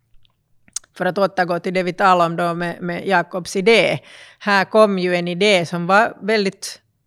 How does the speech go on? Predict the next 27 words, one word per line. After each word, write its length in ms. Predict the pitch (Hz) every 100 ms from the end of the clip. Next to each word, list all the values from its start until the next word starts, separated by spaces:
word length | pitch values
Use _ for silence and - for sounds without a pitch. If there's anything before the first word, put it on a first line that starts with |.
| _
annorlunda. 800 | - 262 226 185 160 160 151 165 - _ _ _ _ _ - _ _
Och, 680 | 196 185 175 170 - _
och, 800 | 196 190 180 175 175 175 170 -
och 80 | 180
liksom, 460 | 185 180 185 175 - -
vi 140 | 190 196
har 120 | 185
ju 80 | 180
fått 220 | 196 190
se 160 | 190 175
oss 120 | 175
själva 380 | - 196 170 175
också 200 | 180 180
i 60 |
spegeln 400 | 180 - 175 170
att 120 | 170 -
kanske 300 | 185 160 185
vi 100 | 180
måste 280 | 185 -
vara 120 | 190 185
lika 260 | 185 185
modiga 380 | 185 190 196 - - -
<laughs> 240 | - -
som 180 | 302 285
Tove 400 | - 269 247 202
och 180 | 196 214
låta 440 | 330 370 - 185